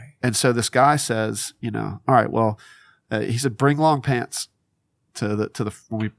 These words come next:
put 'em on." And so, uh, I, I brought long pants, I put long pants on, put the legs on,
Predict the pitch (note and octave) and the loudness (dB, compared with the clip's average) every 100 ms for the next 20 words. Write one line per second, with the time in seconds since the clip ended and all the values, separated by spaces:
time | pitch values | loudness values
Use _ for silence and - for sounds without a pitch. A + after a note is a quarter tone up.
0 | _ B2+ G#2+ A2 A2 G#2+ - - _ B2 | _ -4 0 -2 -2 -6 -20 -20 _ -4
1 | A2+ - B2 A2+ A2 A2 A2+ G#2+ G#2 - | -2 0 2 2 0 2 2 2 0 -2
2 | G#2 B2 C3 C3+ B2+ - C3+ B2 - G#2+ | 2 4 4 4 0 0 2 2 0 -6
3 | - B2+ C#3 B2+ C3 A2 A#2+ A2+ B2 B2 | -4 0 0 0 -2 0 -2 -2 -4 -2
4 | A#2 A2 A#2 A2 G#2+ | 0 0 0 0 -2